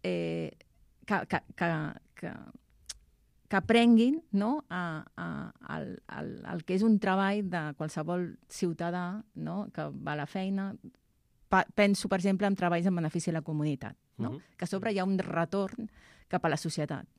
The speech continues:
Speaker 1: no?
Speaker 2: Mhm.
Speaker 1: Llavors, jo, per exemple, amb els, els, els que no hi ha sang, ni, ni s'ha fet un,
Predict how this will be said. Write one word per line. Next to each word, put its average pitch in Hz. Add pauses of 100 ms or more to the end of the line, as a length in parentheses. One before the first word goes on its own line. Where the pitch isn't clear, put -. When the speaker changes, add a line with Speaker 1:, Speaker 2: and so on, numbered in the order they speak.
Speaker 1:
no? 190 (380)
Speaker 2:
Mhm. 143
Speaker 1:
Llavors, 175
jo, 196
per 202
exemple, 208
amb 170
els, 156 (200)
els, 147
els -
que 175
no 165
hi 175
ha 190
sang, 190 (520)
ni, 156
ni 156
s'ha 160
fet -
un, 156